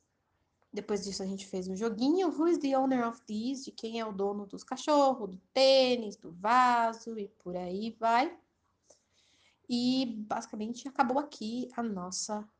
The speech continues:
class. Acabou aqui a nossa aula relacionada a pronouns, ok?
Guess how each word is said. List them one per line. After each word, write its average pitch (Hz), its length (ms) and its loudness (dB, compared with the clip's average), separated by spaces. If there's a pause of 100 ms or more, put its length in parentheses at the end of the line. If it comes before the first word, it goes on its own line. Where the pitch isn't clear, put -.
class. - 920 -4
Acabou 202 260 -8
aqui 233 320 -10
a 202 60 -8
nossa 196 480 -6 (160)
aula 185 500 -6 (300)
relacionada 180 800 -2
a 190 140 -12
pronouns, 190 1120 -10 (120)
ok? 240 380 -4